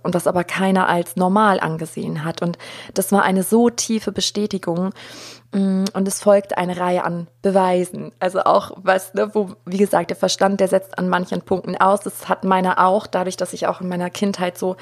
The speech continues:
so heftig geprägt wurde von dem Umfeld, dass es einfach auch nicht mehr wusste,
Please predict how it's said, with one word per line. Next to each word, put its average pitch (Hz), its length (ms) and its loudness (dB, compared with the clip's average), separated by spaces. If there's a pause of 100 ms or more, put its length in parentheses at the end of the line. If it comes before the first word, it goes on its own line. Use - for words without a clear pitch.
(160)
so 214 240 2
heftig 202 320 0
geprägt - 540 -2
wurde 180 180 2
von 185 160 -6
dem 180 120 -2
Umfeld, 202 480 2 (280)
dass 196 160 0
es 208 120 -2
einfach 202 300 4
auch 220 240 4
nicht 208 180 -4
mehr 180 160 0
wusste, 226 480 -2